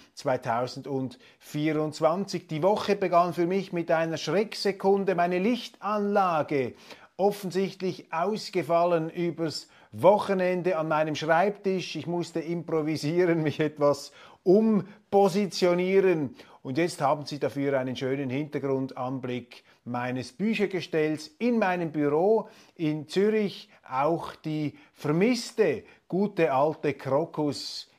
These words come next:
Gibson Les Paul, die Rockgitarre, sie ist jetzt wieder in voller oder in fast voller Pracht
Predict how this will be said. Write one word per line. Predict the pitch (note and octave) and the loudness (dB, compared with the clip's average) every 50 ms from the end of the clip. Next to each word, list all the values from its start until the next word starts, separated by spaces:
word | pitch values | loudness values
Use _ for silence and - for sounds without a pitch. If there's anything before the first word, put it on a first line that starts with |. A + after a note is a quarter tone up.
| _ _ | _ _
Gibson | - D#3+ E3 D#3 - - - C#3+ C#3 | -4 -4 -4 -4 -6 -8 -8 -6 -2
Les | C#3 D3 D3 D3 C#3+ - | 0 0 0 0 -2 -6
Paul, | - C#3 C3+ C#3 D#3 D#3+ C#3+ | -2 0 0 0 0 0 -2
die | C#3+ C#3 C3+ | -2 -2 -2
Rockgitarre, | C3+ C#3 C#3 C#3 - - - D#3 D3 C#3+ D3 - C#3+ C3+ C3 B2+ B2 A#2+ | 0 0 0 -2 -4 -10 -6 -4 -4 -2 0 2 2 2 4 2 0 -2
sie | - C3 C3 C3 | -4 -4 -6 -6
ist | B2 - | -6 -6
jetzt | C3+ B2 - - | -6 -6 -6 -6
wieder | B2+ B2+ A#2 B2 | -6 -6 -4 -4
in | A#2+ A#2+ A2+ | -6 -6 -6
voller | A#2 A#2+ A#2+ B2+ B2+ B2 | -6 -4 -4 -2 -2 -2
oder | A#2 A2 A#2+ | -4 -4 -4
in | B2 C3 - | -4 -4 -2
fast | C#3 C#3+ D3+ - - | 0 -2 -2 -2 -4
voller | - C#3 C#3 C#3 C3 | -4 -2 -2 -2 -2
Pracht | - - C3+ C3+ C#3 - - - | -2 0 0 0 0 -2 -4 -10